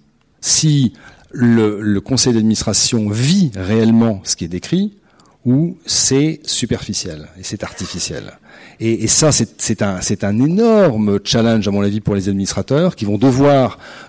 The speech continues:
de plus en plus interagir avec les investisseurs. Et ça sera pas la peine, je pense que c'est totalement illusoire de penser leur donner le bon, le bon vocabulaire ou, la, ou le,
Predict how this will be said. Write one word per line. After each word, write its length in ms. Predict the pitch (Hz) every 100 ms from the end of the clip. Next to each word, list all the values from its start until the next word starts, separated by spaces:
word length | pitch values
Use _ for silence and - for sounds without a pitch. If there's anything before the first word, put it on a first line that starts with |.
| -
de 80 |
plus 260 | - 180 175
en 100 | 175
plus 300 | - 175 139
interagir 500 | 120 117 117 104 110
avec 160 | 95 95
les 100 | 92
investisseurs. 640 | 87 85 - 131 165 208 - - - -
Et 280 | 135 135 - - - -
ça 180 | - -
sera 180 | - 151
pas 120 | -
la 100 | 156
peine, 300 | 143 160 143
je 60 | 98
pense 180 | 131 -
que 80 |
c'est 120 | 107 113
totalement 420 | 156 143 131 123
illusoire 440 | 127 123 113 131
de 80 | 98
penser 540 | 120 110 - 127 117 -
leur 260 | 110 107
donner 540 | 101 135 135 143 135 107 - - -
le 180 | 107 104
bon, 380 | 101 135 135 139
le 120 | 120
bon 140 | 110 120
vocabulaire 720 | 113 113 101 123 202 240 - - _ _ - - 131
ou, 80 |
la, 260 | 110 101 92
ou 160 | 120 101
le, 140 | 104